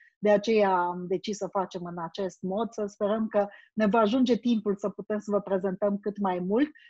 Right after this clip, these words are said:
Puteți să vă înscrieți la acest, uh, webinar. Colegii mei au pus linkul aici, este un, tot pe ac-, pe site-ul celui va fi, vor fi toate informațiile. V-am pus direct linkul pentru înscriere.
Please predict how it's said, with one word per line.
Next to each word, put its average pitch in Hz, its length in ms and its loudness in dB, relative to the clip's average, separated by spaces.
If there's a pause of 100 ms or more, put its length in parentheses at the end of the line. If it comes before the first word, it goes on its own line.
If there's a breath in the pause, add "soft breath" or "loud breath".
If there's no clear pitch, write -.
(140 loud breath)
Puteți 277 360 2
să 311 180 4
vă 247 320 2
înscrieți 233 920 0
la 190 500 0
acest, 226 540 -4
uh, 202 300 -2 (640)
webinar. 208 640 -2
Colegii 240 380 -2
mei 240 120 -2
au 226 200 -2
pus 262 220 -8
linkul 240 760 0
aici, 190 420 -6 (260)
este 214 280 -4
un, 196 400 -4 (360 soft breath)
tot 254 200 4
pe - 80 2
ac-, 220 200 0 (100)
pe 220 120 0
site-ul 220 380 -2
celui 220 400 0
va 202 160 2
fi, 214 280 -6
vor 202 140 -6
fi 214 120 -10
toate 226 280 -4
informațiile. 220 840 0
V-am 208 220 -2
pus 240 160 -4
direct 220 300 -2
linkul 233 420 2
pentru 196 300 0
înscriere. 247 600 -2